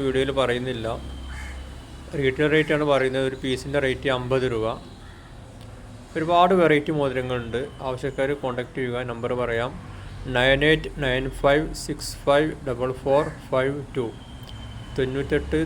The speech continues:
തൊണ്ണൂറ്റഞ്ച് അറുപത്തഞ്ച് നാല് നാല് അഞ്ച് രണ്ട്, തിരൂർ ഗൾഫ് മാർക്കറ്റിലുള്ള സെ-, സലീം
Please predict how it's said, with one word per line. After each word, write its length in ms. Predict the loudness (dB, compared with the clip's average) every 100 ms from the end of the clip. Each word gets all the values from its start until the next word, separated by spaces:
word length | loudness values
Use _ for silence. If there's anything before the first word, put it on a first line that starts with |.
| 0
തൊണ്ണൂറ്റഞ്ച് 720 | -4 -2 -4 -2 -2 -2 0 2 2
അറുപത്തഞ്ച് 680 | 0 -2 -4 -6 -6 -4 -4 -2
നാല് 260 | -2 -2 -2 -2
നാല് 280 | -2 -2 -4 -4
അഞ്ച് 320 | -4 0 0 -2
രണ്ട്, 220 | -4 -6 -8 -14 -14 -14 -12 -12 -12 -2
തിരൂർ 240 | 2 2 2
ഗൾഫ് 220 | -2 -4 -2
മാർക്കറ്റിലുള്ള 580 | -2 -2 -2 -2 -2 -6 -4
സെ-, 160 | -4 -4
സലീം 280 | -6 -4 -4